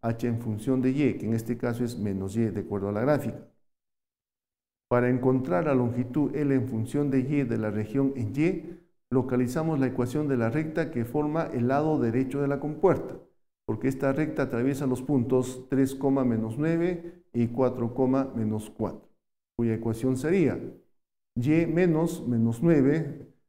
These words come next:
igual menos cuatro menos por menos nueve sobre cuatro menos tres por X menos tres.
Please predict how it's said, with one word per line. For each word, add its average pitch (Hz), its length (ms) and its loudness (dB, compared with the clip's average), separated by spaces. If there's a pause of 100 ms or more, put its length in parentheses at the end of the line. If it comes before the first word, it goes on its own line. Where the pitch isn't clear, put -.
(160)
igual 139 400 4
menos 127 340 2
cuatro 165 440 2
menos 156 360 0
por 123 180 -2
menos 120 320 2
nueve 151 360 2
sobre 123 340 0
cuatro 139 340 -2
menos 127 320 2
tres 135 220 -4
por 117 220 -4
X 120 280 -4
menos 95 320 -6
tres. - 460 -20